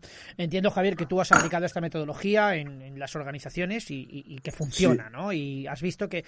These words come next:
Speaker 1: has visto resultados, entiendo, ¿no?
Speaker 2: Claro, apa-, aparte, eh, es muy fácil medir los resultados, porque una vez que tú, eh,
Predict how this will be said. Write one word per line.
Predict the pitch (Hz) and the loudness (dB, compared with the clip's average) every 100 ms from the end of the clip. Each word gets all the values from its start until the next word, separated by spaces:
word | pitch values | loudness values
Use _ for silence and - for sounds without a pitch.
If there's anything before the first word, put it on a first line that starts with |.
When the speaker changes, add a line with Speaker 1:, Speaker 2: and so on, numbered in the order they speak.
| - | -4
Speaker 1:
has | 190 | 0
visto | 190 - 254 | 0 4 2
resultados, | - 160 131 180 123 151 | 4 2 4 2 2 -10
entiendo, | 139 160 110 - | -6 -8 -8 -16
¿no? | 175 226 _ _ _ _ _ _ _ | -16 -18 _ _ _ _ _ _ _
Speaker 2:
Claro, | - 127 131 120 | 8 12 12 12
apa-, | 110 139 135 147 | 10 6 4 4
aparte, | 123 107 131 131 151 151 143 | 0 2 2 10 12 12 12
eh, | 143 120 113 113 113 107 | 8 4 6 8 6 4
es | 139 | 2
muy | 127 | 2
fácil | 123 139 123 | 2 2 4
medir | 110 110 | 4 4
los | 104 101 | 2 -2
resultados, | 107 98 127 113 92 | -4 -2 2 0 0
porque | 101 95 101 98 - - - - _ | -8 -8 -10 -12 -16 -20 -20 -20 _
una | 117 120 | 4 8
vez | 131 131 | 8 8
que | 131 | 6
tú, | - 139 117 - - | 8 6 6 2 -4
eh, | 110 110 107 104 107 107 | 2 4 4 2 0 -4